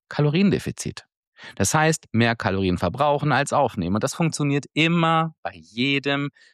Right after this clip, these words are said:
egal welche Erkrankung, egal welches Alter, egal ob Wechseljahre oder nicht. Es ist ein biologisches Gesetz.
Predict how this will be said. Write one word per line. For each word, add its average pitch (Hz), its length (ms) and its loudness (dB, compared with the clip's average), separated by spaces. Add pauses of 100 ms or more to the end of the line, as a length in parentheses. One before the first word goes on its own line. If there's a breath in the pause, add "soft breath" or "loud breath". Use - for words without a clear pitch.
(140)
egal 117 500 -2
welche 123 300 -2
Erkrankung, 95 800 -4
egal 98 540 -2
welches 151 380 0
Alter, 107 600 0
egal 123 280 -2
ob 160 140 -2
Wechseljahre 127 560 0
oder 113 240 0
nicht. 117 240 -2 (380 soft breath)
Es - 200 -10
ist - 460 0
ein 98 200 2
biologisches 95 680 2
Gesetz. - 560 -2